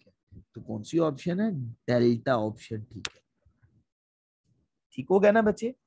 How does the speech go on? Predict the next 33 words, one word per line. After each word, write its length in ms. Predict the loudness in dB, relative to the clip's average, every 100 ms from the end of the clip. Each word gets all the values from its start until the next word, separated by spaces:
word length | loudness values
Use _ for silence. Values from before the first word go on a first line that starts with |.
| _ _ -14
चलिए 240 | -12 -12
जी 140 | -18
बच्चे, 220 | -20 -20 _ -8
next 340 | -6 -6 -8 -14
one, 80 | -14 -18 -20 _ _ _ _ _ _ 0
the 80 | 0
minimum 680 | 0 2 4 6 4 2 0
price 340 | 2 2 0 -4
needed 460 | -4 0 2 2
for 140 | 0 0
a 80 | 0
firm 260 | -2 -4 -4
to 140 | -4 0
remain 500 | 2 2 0 0 0
in 120 | -2 -2
production। 520 | 0 0 -2 -8 -12 -14 _ _ _ -20
Farm 300 | -2 0 0 -2 0
कब 220 | 0 0 -2
तक 140 | -2 0
market 520 | 0 0 -2 -6 -2
में 100 | -4
stay 280 | -2 -2 -2
करेगी 440 | 0 2 2 4 2
और 100 | 2
production 640 | 4 4 4 2 0 2
करती 320 | 0 -2 -6
रहेगी? 320 | -6 -8 -12 _ _ -20 _ _
जी, 580 | -4 0 2 2 0 -4 _ _ _ _ _
जब 300 | 0 0 0 -2
तक 180 | 0 2
उसकी 340 | 0 0 -2 0 2
average 380 | 2 4 0 2
variable 440 | 2 4 4 2